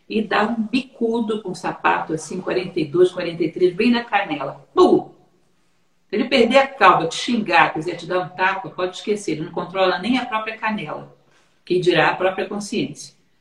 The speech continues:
<laughs> Então, esses sábios de canela frágil que a gente tem pelo mundo <laughs> são muitos. O homem não sabe discernir.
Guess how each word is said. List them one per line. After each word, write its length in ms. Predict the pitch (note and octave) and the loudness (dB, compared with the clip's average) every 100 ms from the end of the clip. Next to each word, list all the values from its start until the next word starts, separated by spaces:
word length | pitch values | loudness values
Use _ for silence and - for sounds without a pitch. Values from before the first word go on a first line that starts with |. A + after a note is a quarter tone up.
| _ _ | _ _
<laughs> 480 | D#3+ D#3+ G#3+ - _ - - | 0 0 -2 -6 _ -10 -2
Então, 360 | D3+ G#3 A3+ | 0 4 4
esses 300 | B3 C#4 C4 | 2 0 -2
sábios 500 | - G#3+ F3+ D#3+ D#3+ | 2 4 6 4 2
de 100 | D#3 | 0
canela 440 | - D#3+ E3 D#3 D#3 | -2 0 2 0 0
frágil 640 | - E3+ E3+ C#3+ C#3 C#3 - _ _ _ | 0 0 2 0 -4 -8 -10 _ _ _
que 180 | - - | -4 2
a 80 | A3 | 4
gente 360 | G#3 G#3 A#3 G3 | 4 2 2 4
tem 200 | F3+ - | 2 -2
pelo 260 | - - | -8 -10
mundo 400 | - D#3+ A#3+ - - D4+ D#4 - - G#3 G#3 | -10 -2 -2 -2 -10 -14 -14 4 6 6 4
<laughs> 580 | G#3 - - - - - | -2 -4 -10 -12 -16 -2
são 260 | - G#4+ | 2 4
muitos. 560 | C4+ B3 D4+ A#3 C#3 C3+ | 6 8 8 6 0 0
O 80 | D#3+ | 6
homem 260 | F3+ A3+ | 6 6
não 140 | B3+ C4+ | 2 0
sabe 420 | - A3 C4+ C#4 | 0 0 2 0
discernir. 600 | - - D3 C#3 C3 - | -2 -2 -2 -2 -6 -10